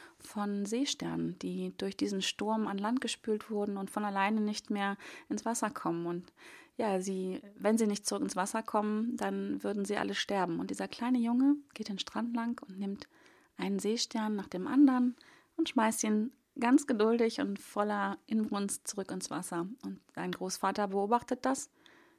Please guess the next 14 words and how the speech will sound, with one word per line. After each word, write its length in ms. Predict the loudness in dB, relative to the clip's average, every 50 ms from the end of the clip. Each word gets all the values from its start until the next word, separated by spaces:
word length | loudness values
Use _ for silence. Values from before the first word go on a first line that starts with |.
| _ _ _
und 80 | -8 -6
irgendwann 360 | -4 -4 -4 -4 -4 -4 -2
sagt 220 | -2 -4 -4 -4
er 100 | -6 -6
zu 100 | -6 -4
dem 160 | -4 -4 -4
<laughs> 0 |
kleinen 340 | -2 0 2 2 2 2 0
Jungen, 220 | 0 0 -2 -2 -4
so 100 | -4 -6
ein 180 | -8 -10 -10 -12
bisschen 260 | -10 -10 -8 -6 -4 -4
genervt 420 | -2 -2 0 0 -2 -2 -2 -2
wohl, 180 | -2 -2 -2